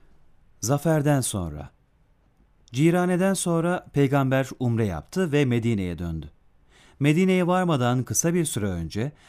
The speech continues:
Hudeybiye'de Müslümanların liderlerine bağlılığına şaşıran Sakifli Urve'ye rastladı. Urve, Huneyn Savaşı sırasında Yemen'deydi.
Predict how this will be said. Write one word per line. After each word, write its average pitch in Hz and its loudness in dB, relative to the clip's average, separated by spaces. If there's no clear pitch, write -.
Hudeybiye'de 160 2
Müslümanların 131 2
liderlerine 120 2
bağlılığına 110 0
şaşıran 95 -6
Sakifli 165 -2
Urve'ye 110 0
rastladı. 78 -10
Urve, 170 2
Huneyn 180 2
Savaşı 151 0
sırasında 117 0
Yemen'deydi. 82 -4